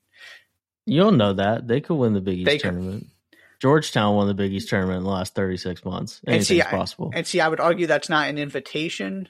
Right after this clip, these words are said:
Speaker 2: That is claiming your spot.
Speaker 1: That is a begrudging acceptance.
Speaker 2: Yes, that is a re-, required attendance.
Speaker 1: Eh, tomato, tomato.
Speaker 2: <laughs>
Speaker 1: It's just, it's just the, the, the avenue through which you're invited.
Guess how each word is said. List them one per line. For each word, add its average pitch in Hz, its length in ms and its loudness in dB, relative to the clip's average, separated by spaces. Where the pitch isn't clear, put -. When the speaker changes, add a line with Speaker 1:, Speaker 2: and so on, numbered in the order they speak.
Speaker 2:
That 135 280 0
is 135 220 -6
claiming 156 420 -2
your 123 140 -6
spot. - 280 -6
Speaker 1:
That 104 120 2
is 101 180 2
a 107 60 2
begrudging 104 1160 0
acceptance. 135 920 0
Speaker 2:
Yes, 156 560 -2
that 139 200 2
is 143 140 -2
a 139 140 2
re-, 135 280 -8
required 156 640 2
attendance. 120 640 -10
Speaker 1:
Eh, 170 400 4
tomato, 98 380 2
tomato. 82 460 -6
Speaker 2:
<laughs> 120 60 -10
Speaker 1:
It's - 260 2
just, 117 260 -2
it's 113 240 -2
just 117 220 -4
the, 104 260 2
the, 110 200 -2
the 113 260 0
avenue 98 420 0
through 98 200 -4
which 92 200 -8
you're - 120 -4
invited. - 540 -6